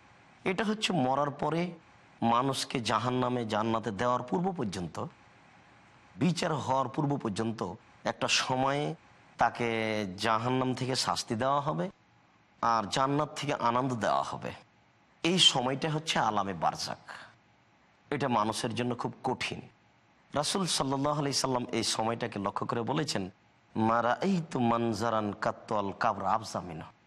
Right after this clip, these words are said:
আমার জীবনে আমি দেখিনি কোনো দৃশ্য যেটা কবরের চেয়ে আশ্চর্য হতে পারে। আল্লাহ রাসূল বলছেন যে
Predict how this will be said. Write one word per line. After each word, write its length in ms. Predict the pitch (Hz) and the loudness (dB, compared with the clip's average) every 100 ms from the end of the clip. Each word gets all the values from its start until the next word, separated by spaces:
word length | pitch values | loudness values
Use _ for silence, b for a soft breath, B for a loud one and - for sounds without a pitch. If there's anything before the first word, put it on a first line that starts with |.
| _ _ _ _ | _ _ _ _
আমার 280 | 135 180 185 | 2 2 2
জীবনে 360 | 147 185 180 180 | 0 2 2 2
আমি 220 | 175 160 | 2 0
দেখিনি 420 | 113 117 - 135 | 0 0 0 -2
কোনো 180 | 135 143 | -2 -4
দৃশ্য 560 | 139 208 - - 92 - _ _ _ _ _ - | 0 0 0 -2 -6 -10 _ _ _ _ _ -6
যেটা 240 | 120 123 - | -2 -2 0
কবরের 400 | 120 117 123 120 120 | 0 0 0 -2 -2
চেয়ে 300 | - 101 92 - | -2 -2 -4 -4
আশ্চর্য 600 | - - - - 151 117 | -4 -2 -4 -4 -4 -2
হতে 260 | 117 - - | -4 -4 -8
পারে। 260 | - - - - _ _ _ _ | -6 -6 -10 -18 _ _ _ _
আল্লাহ 200 | 117 143 | -2 0
রাসূল 240 | 151 - 147 | -2 -2 -2
বলছেন 480 | 117 139 - 85 82 _ _ _ _ _ 98 | 0 -2 -4 -6 -10 _ _ _ _ _ -2
যে 180 | 113 | -2